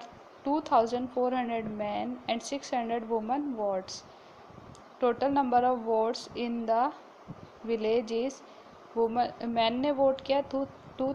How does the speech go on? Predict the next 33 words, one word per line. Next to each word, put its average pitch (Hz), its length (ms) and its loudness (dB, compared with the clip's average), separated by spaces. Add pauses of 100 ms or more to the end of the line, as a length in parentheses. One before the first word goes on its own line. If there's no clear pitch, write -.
थाउजेंड 240 380 4
फ़ोर 233 280 0
हंड्रेड 262 380 0
and 247 300 2
woman 226 260 0
ने 269 180 -2
वोट 247 300 -2
किया 254 220 -2
सिक्स - 440 -8
हंड्रेड। 202 320 -4 (100)
Total 233 340 0
number 269 240 2
of 262 240 2
votes, 226 400 -2 (440)
टोटल 240 340 0
नंबर 247 320 -2
जहाँ 220 260 -2
पे 269 180 2
भी 254 140 -4
हो 254 120 0
वहाँ 233 220 0
पे 220 140 0
एडिशन 220 360 -4
करते 233 380 -4
हैं। 262 160 -2 (640)
एडिशन 240 420 4
करेंगे 247 460 0 (300)
टू 269 160 0 (120)
थाउजेंड 247 380 4
फ़ोर 247 300 0
हंड्रेड 220 600 0 (1040)
प्लस 240 240 6
सिक्स - 420 -10